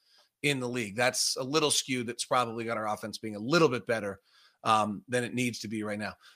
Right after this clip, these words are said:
Blake is very happy because he's ordered his ch-, coconut brownie chunk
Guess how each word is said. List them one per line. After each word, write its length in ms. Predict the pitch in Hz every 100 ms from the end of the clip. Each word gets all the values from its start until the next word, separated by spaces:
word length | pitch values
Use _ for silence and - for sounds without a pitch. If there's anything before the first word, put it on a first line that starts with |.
| _
Blake 400 | 147 214 269 -
is 160 | 220 170
very 380 | 160 214 220 202
happy 380 | 185 208 202 175
because 300 | 160 165 170
he's 200 | 196 147
ordered 340 | 185 180 160
his 160 | 156 -
ch-, 220 | - -
coconut 460 | - 180 160 160 117
brownie 280 | 143 147 139
chunk 340 | - 139 139